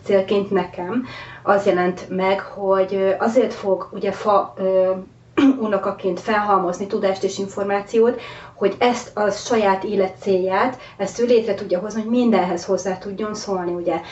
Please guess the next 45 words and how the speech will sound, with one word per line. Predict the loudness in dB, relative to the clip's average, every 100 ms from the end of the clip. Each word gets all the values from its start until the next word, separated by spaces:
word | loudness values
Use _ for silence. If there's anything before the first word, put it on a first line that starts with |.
| -14 -8
Mert | -4
ugye | 0 2
erről | 4 4 4
beszéltünk, | 2 0 2 0 0 -4
hogy | 0
ő | 4
ezt, | 2 2
ö, | 2 2 4
mindenképpen | 2 2 0 -2 -4
ki | -2
akarja | -4 -2 0 2
adni, | 2
de | 4
le | 4 4
fog | 2 -2
zárni, | -2 -2 0 0 -2 -2 0
hogyha | 0 2 2
nincsen | 2 0 0
ténytudás | 0 0 0 -2 -2 0
erről, | 0 2 2
mert | 0 -2
hogy, | 0 2 4
ö, | 2 0 -10 -4
az, | 2
amit | 2 4
át | 2 2
akar | -2 -2
adni, | -2 0
az | -2 -2 -4
információ | -6 -4 -2 -2 -2 -4 -2
alapú | -2 -2 -4
vagy | -6
tudás | -4 -4 -4 -4
alapú, | -6 -6 -4 -2 -4 -10 -14 -4
és | -2
ezért | 0 0 4 6 4 0 -8
a | 0 4 4 2
fa | 2 2
unoka | 4 0 0 2 2
szerintem | 2 2 2 0 -2 -8
például | -2 2 2
ezt | 2
is | -2
támogatja | -2 0 0 0 -2 -6
benne, | -4 -6 -8